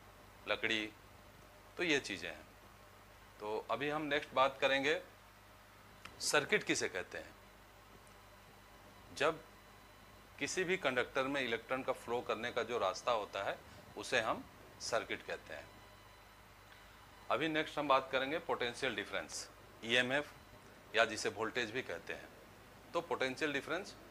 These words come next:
होता क्या है? ये just एक pressure होता है जो कि current को कितने स्पीड से हमें भेजना है उसे शो करता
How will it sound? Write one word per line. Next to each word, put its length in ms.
होता 220
क्या 200
है? 120
ये 120
just 300
एक 200
pressure 320
होता 300
है 160
जो 140
कि 260
current 340
को 180
कितने 320
स्पीड 320
से 120
हमें 200
भेजना 340
है 160
उसे 280
शो 200
करता 360